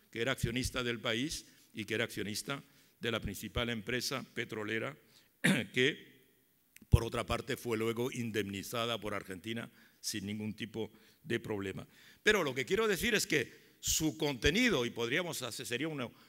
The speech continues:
un ejercicio de escuela, ver cómo el, el País ha tratado a Argentina en este asunto de la nacionalización de Repsol y para ver cómo la influencia de La Caixa ha tenido, ha sido determinante en la manera de comportarse.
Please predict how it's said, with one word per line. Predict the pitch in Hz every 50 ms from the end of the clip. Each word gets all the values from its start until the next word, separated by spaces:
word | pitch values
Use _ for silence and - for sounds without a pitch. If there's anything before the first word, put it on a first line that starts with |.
| - _
un | - 131 143
ejercicio | 143 - 135 123 - - 156 131 143 135 123
de | 123
escuela, | 117 - - - 190 208 175 139
ver | 131 165 185 - - - - - - _ -
cómo | - 180 208 208 202 185 160 151 - 156
el, | 147 143 127 127 131 -
el | 127 120 117 -
País | - 117 117 151 196 202 - - -
ha | 165 151
tratado | 127 156 143 143 135 - 165 160 143 139
a | 135
Argentina | 131 120 123 123 107 156 160 151 131
en | 123 127
este | 127 120 -
asunto | 139 123 - - 156 156 147 - 139 123 110 - - - - - - - _
de | - 127 131 127 123 120 -
la | 123 113 117
nacionalización | 117 120 107 - 120 117 120 110 - 107 98 - 160 156 147
de | 139
Repsol | 131 131 131 - - - 240 269 240 - - - - - _ _ _ -
y | 180 175 202 233 247 - - - - - _ _
para | - 135 127 127 131
ver | 143 170 226 226 196 - - -
cómo | 196 220 214 233 202
la | 165 156
influencia | 151 147 143 - - 147 151 156 202 247 254 208 - - - 139 120 110 98 - - - _ _ _ _ _ _ -
de | - 127 127 135 - -
La | 117 113 -
Caixa | - 160 175 190 160 131 - 143 135 143 180 220 226 - -
ha | 139 143
tenido, | - 156 143 135 147 165 165 156
ha | 135
sido | - 156 156 170 147
determinante | 117 110 147 135 - - 135 131 127 120 120 120 131 156 180 190 165 151 185 190 - 147
en | 127 123
la | 120 113
manera | 117 117 123 143 147
de | 139 123
comportarse. | 101 120 110 101 107 98 - 110 101 - - -